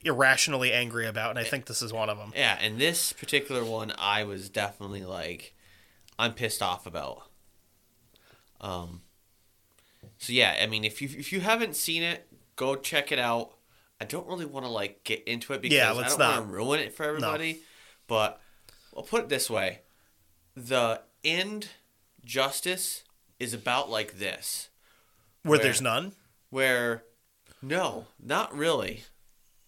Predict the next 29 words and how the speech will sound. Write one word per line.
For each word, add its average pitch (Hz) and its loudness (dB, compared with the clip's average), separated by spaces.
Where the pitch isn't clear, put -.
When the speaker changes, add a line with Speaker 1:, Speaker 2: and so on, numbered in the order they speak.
Speaker 2:
There, 107 -2
I 117 -2
mean, 107 -8
I'll 127 0
just 123 -6
say 107 2
this. 90 -10
Boyfriend 135 0
gets 123 -4
off, 110 -2
well, 107 -4
get, 123 -4
go, 127 0
gets 123 -4
the 110 -10
death 107 -6
penalty. 98 -8
Mom 123 4
gets 110 -6
off 107 -4
because - -10
here's 151 -2
bo-, 107 0
boyfriend 101 -6
going 110 -2
to, 98 -6
getting 117 2
death 98 -4
penalty, 95 -8